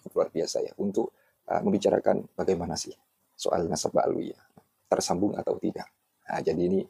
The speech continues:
cukup menarik nantinya. Nah, ini ada ya sebuah video dari Gus Jazuli dan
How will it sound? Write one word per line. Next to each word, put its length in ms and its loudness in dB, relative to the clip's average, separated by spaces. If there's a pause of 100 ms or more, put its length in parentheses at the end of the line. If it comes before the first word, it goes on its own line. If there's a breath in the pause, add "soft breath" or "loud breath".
(160)
cukup 160 -8 (560 soft breath)
menarik 320 2
nantinya. 320 -2 (240)
Nah, 400 -2 (160)
ini 240 2 (160)
ada 240 2
ya 240 2
sebuah 320 -2
video 320 0
dari 160 2
Gus 160 -10
Jazuli 400 0
dan 160 -2